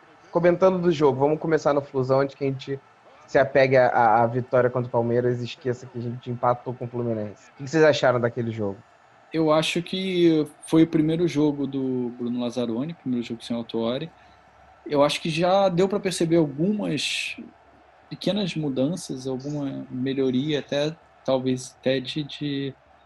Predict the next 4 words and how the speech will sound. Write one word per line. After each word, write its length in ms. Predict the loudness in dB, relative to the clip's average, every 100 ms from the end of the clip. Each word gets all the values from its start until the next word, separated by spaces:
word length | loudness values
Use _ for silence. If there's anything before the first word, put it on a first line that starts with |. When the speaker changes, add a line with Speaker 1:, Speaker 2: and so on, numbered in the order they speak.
| _
Speaker 2:
de 100 | 0
mindset, 680 | 2 2 2 2 2 2 -2
assim, 320 | -2 -2 -2 -4 _ _ -20 _ -8
de 360 | -2 -2 -2